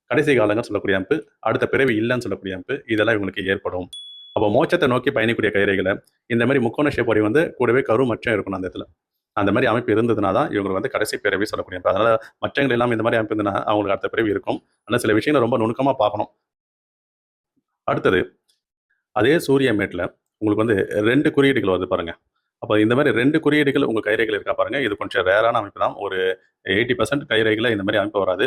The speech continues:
ஆனா ட்வென்டி பர்சன்ட் கைரேகையில இந்த மாதிரி அமைப்பு வருது. இந்த மாதிரி அமைப்பு இருக்கக்கூடிய நபர்கள் வந்து பார்க்கும்போது அவங்க தந்தை வழி உறவு முறையை சொல்லக்கூடியவங்க, தந்தை வழி பூர்வீகத்திலே இவங்க வந்து பயணிப்பாங்க. சில பேர்லாம் பார்க்கும்போது தலைமுறை தலைமுறையா ஒரே பூர்வீகத்துல இருப்பாங்கன்னு சொல்லுவாங்க பாருங்க. அந்த மாதிரி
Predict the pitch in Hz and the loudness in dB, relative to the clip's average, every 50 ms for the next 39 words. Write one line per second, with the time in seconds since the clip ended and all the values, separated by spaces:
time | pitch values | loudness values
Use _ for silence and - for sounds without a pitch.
0 | 143 - - 107 104 107 - 101 98 98 113 - 101 - - 117 104 98 95 92 | -2 -2 -2 -2 -2 0 0 -2 -4 -4 -4 -6 -6 -6 -4 -2 -2 0 0 0
1 | 101 110 95 92 98 104 95 90 92 - 90 87 85 90 92 - - _ _ _ | -2 -2 -2 0 0 0 0 -2 -4 -4 -4 -2 -2 -2 -4 -6 -8 _ _ _
2 | _ _ _ - 113 120 123 135 156 165 151 127 143 143 143 139 135 135 135 135 | _ _ _ -4 0 0 2 2 2 2 2 2 2 2 0 0 0 0 -2 -2
3 | 127 120 110 107 107 107 107 107 107 101 110 - 104 98 95 95 - 90 107 - | -2 0 0 0 0 0 0 0 0 -2 -2 -2 -2 -2 0 2 2 2 2 0
4 | - _ _ _ - 107 107 110 110 107 104 107 104 - - - _ _ _ - | -2 _ _ _ -2 0 2 2 4 4 4 2 2 0 -4 -10 _ _ _ 0
5 | 113 135 147 170 170 160 143 127 131 139 139 135 123 113 113 127 131 120 120 113 | 0 2 2 2 2 4 4 4 2 2 0 0 0 0 2 2 2 2 0 0
6 | 117 120 - 107 107 104 104 101 104 123 127 - 107 117 131 151 147 135 123 127 | 0 0 -2 -4 -4 -4 -4 -4 -4 -6 -2 -2 -2 0 2 4 4 4 4 2
7 | 120 - 131 139 143 143 127 120 - 117 123 117 107 104 95 95 104 101 98 95 | 0 2 2 4 4 4 2 0 0 0 0 0 0 -2 -2 -2 0 0 0 0
8 | - 92 95 104 - 98 92 - - 104 98 113 120 123 117 110 107 107 110 101 | 0 -2 -2 -2 -2 -2 -2 -2 -2 -2 0 0 0 2 2 0 0 0 -2 -2
9 | 101 - - - - _ _ - 113 110 127 131 127 120 - 117 120 120 117 123 | -2 -4 -6 -8 -18 _ _ 0 2 2 2 2 2 2 2 2 0 0 2 2
10 | 123 120 113 107 110 120 123 123 117 113 113 107 101 101 95 - - 98 98 - | 2 2 2 2 2 2 2 0 0 0 0 0 -2 -4 -4 -4 -6 -8 -8 -8
11 | - 95 92 90 - - 87 87 85 _ _ _ _ _ _ - 104 110 113 117 | -8 -8 -8 -6 -8 -10 -10 -10 -14 _ _ _ _ _ _ -2 0 0 2 2
12 | 127 110 104 | 2 0 0